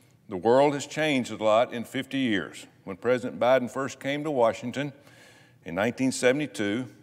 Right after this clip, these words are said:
there were two superpowers, the United States and the Soviet Union. Back then, we spent six point five percent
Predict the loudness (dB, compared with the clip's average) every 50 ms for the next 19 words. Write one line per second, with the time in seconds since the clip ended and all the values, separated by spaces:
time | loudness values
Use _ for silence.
0 | _ _ -6 -2 0 0 0 -2 -4 -6 -4 -2 0 0 -2 -2 -4 -4 -4 -4
1 | -4 -4 -2 0 0 0 -2 -4 -10 -18 -20 -20 _ _ _ _ _ _ _ _
2 | _ _ _ _ _ _ _ -20 -18 -12 -6 -2 0 0 0 0 -2 -2 2 4
3 | 4 4 2 0 -6 -12 -16 -16 _ _ _ _ _ -12 -10 -10 -10 -10 -8 -4
4 | -2 -2 -2 -2 -4 -6 -6 -8 -8 -8 -10 -12 -16 -20 _ _ -20 -20 -20 _
5 | _ _ _ _ _ _ _ _ _ _ _ _ _ 2 6 6 6 6 4 0
6 | 0 0 2 2 0 -2 -2 -2 -2 0 0 0 0 -2 -4 -4 -4 -4 -4 -4
7 | -6 -8 -4 0 0 0 -2 -2 0 2 4 6 6 6 4 4 0 -8 -8 -8
8 | -6 -2 0 2 2 0 0